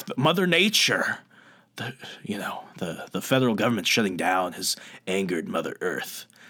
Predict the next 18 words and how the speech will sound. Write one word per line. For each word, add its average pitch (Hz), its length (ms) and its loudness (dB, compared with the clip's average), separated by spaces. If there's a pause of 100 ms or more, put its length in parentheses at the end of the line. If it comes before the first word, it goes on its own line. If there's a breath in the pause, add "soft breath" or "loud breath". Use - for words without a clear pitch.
(140)
Therefore, 87 920 -2 (600 soft breath)
people - 440 -2
will 80 220 -4 (160)
die." 71 840 0 (880 loud breath)
Because 104 260 -2
God 123 200 4
knows 127 200 2
people 123 260 2
aren't 110 160 2
dying 117 320 4
in 95 80 0
national 104 360 0
parks 107 460 0 (460 loud breath)
before 123 380 2
that. - 260 -4 (160 loud breath)
Well, 185 140 6
Ramtha, 208 440 4
what, 165 280 2